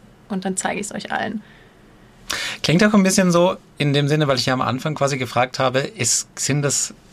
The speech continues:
Speaker 2: Menschen wie du und ich? <laughs> Ist das eine andere Art von Menschen? Wie würdest du es beschreiben?
Speaker 1: Ich glaube schon, dass sie ein Mensch ist wie du und ich. Sie hat auch erzählt, dass sie,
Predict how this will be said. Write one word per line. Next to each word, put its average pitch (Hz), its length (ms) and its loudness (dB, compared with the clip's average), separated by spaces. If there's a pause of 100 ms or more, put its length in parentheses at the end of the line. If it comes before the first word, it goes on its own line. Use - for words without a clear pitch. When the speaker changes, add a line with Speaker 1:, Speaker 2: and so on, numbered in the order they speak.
(380)
Speaker 2:
Menschen 139 320 0
wie 113 100 2
du 104 140 2
und 101 120 -4
ich? - 460 0
<laughs> - 80 -12
Ist - 260 -2
das 131 120 -2
eine 117 100 0
andere 110 300 -2
Art 117 200 -2
von 156 100 -6
Menschen? 139 360 -4 (760)
Wie 175 100 -2
würdest 196 220 0
du 143 40 0
es 123 100 -2
beschreiben? - 340 -4 (1600)
Speaker 1:
Ich - 180 0 (220)
glaube 247 360 2
schon, 277 180 -8
dass 262 220 0
sie 214 340 0 (160)
ein 202 60 -2
Mensch 196 220 0
ist - 180 -8
wie 196 60 0
du 190 220 -6
und 190 200 -6
ich. 247 240 0
Sie 208 180 0
hat 208 180 -4
auch 196 280 2
erzählt, 208 540 0
dass - 280 0
sie, 202 340 0